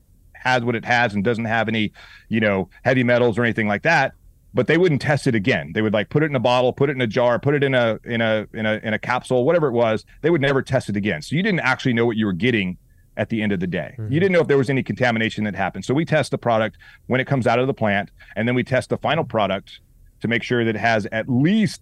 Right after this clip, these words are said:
Speaker 1: the minimum that we say it has of C B D and, and other minor cannabinoids in there, um, on the backside, and make sure there was nothing happened in, in the manufacturing process, because things do happen.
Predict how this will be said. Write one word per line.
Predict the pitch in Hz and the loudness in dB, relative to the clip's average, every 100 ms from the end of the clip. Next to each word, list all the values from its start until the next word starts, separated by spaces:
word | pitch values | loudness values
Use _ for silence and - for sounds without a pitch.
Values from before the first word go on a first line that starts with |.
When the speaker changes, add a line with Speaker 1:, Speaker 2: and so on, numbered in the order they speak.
| - | -4
Speaker 1:
the | 117 | 0
minimum | 104 123 208 156 107 | 2 2 2 2 0
that | 104 | -2
we | 101 | -4
say | - 98 | -4 -4
it | 92 | -4
has | 90 85 90 - - | -4 -4 -4 -12 -18
of | - 98 | -10 -8
C | - 123 | -4 -2
B | 107 | -2
D | 101 98 | -2 -2
and, | 98 98 | -4 -4
and | 95 95 | -6 -4
other | 104 104 | -2 0
minor | 101 104 98 | 0 -2 -4
cannabinoids | - 107 98 98 92 87 | -6 -4 -4 -4 -4 -4
in | 87 | -6
there, | 85 92 - - _ _ | -6 -10 -18 -20 _ _
um, | 113 107 107 104 98 95 - _ _ _ _ _ _ - _ _ _ - - _ _ | 0 2 4 2 0 -4 -10 _ _ _ _ _ _ -20 _ _ _ -20 -20 _ _
on | 127 | 2
the | 127 | 4
backside, | 131 127 - 85 85 | 2 2 0 -2 0
and | 175 202 | 0 2
make | 170 | 0
sure | - | 0
there | 139 131 | 0 2
was | 123 | 0
nothing | 113 131 131 117 | 0 0 0 0
happened | 117 123 117 | 0 0 0
in, | 107 110 | 0 -2
in | 120 | -2
the | 110 | 0
manufacturing | 110 110 101 107 98 101 | 0 0 0 -2 -2 -4
process, | - 92 98 90 - | -4 -4 -4 -8 -6
because | 104 127 113 | -4 -4 -2
things | 127 120 | -2 0
do | 90 117 | 0 -2
happen. | 98 95 95 92 | -2 -4 -4 -8